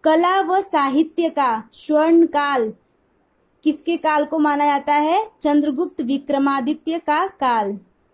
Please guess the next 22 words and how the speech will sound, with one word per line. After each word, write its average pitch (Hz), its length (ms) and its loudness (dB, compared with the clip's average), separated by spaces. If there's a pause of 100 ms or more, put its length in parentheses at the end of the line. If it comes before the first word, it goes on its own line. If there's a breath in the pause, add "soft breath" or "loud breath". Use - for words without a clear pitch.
(1040)
स्थापत्य 330 800 -2
कला 320 360 0
का 330 220 0
स्वर्ण 311 380 2
काल 311 360 0 (880)
किस, 311 120 0 (400)
किसके 294 320 -4
शासनकाल 311 600 0
को 320 120 -6
कहा 294 280 0
जाता 294 320 2
है? 311 320 0 (520)
शाहजहां 269 580 0
के 269 140 -4
काल 247 320 -2
को। 226 320 -4 (800)
सूरा, 349 680 2
सुराही 302 600 0
और 320 280 0
सुंदरियों 294 680 2
का 302 200 0
काल 277 460 -2